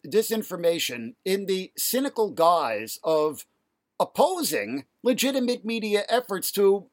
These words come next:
expose disinformation as itself disinformation. I mean, it's absolutely Orwellian, and it's also right in line with, um, Putin's whole strategy of paradoxical fascist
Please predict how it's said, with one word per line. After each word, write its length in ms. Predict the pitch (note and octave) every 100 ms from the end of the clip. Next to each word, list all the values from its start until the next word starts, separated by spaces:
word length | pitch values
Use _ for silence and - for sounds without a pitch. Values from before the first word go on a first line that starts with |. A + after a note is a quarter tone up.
| _ _ _ _ _ -
expose 440 | - - G3+ G#3
disinformation 840 | G#3 G#3+ G3 E3+ F#3+ B3 D4 D#3+ D#3 -
as 240 | G3+ F#3+
itself 480 | G3 - A3+ A3+ G#3+
disinformation. 960 | G3 F3 F#3 F3+ F3 G3 A3 - A2 D#2 _ _ _ _ _ _ - -
I 120 | A#3 A#3
mean, 180 | A#3
it's 140 | A3+ -
absolutely 380 | B3+ G#3 G#3+ F#3+
Orwellian, 600 | E3 D3+ D#3+ D3+ A2+ G2 _
and 180 | C3+ G3
it's 100 | F3+
also 360 | A3 A3+ G3
right 320 | E3 D3+ F#3+ G#3
in 100 | F3+
line 480 | C#3+ D3 D3 D3 D3+
with, 280 | D#3 D3 -
um, 360 | D3 C#3+ C#3 C3+ _ _ _ _ _ _ _ _ _
Putin's 360 | A#3 B3+ G3+ C#3+
whole 200 | G3+ A3+
strategy 720 | - F#3 F#3 E3+ C3+ C#3+ D3
of 240 | D3+ E3+
paradoxical 960 | - F#3+ G#3 E3+ E3+ - E3+ D#3+ C#3+ D3
fascist 720 | - F#3 F#3+ F#3 C#3+ B2+ -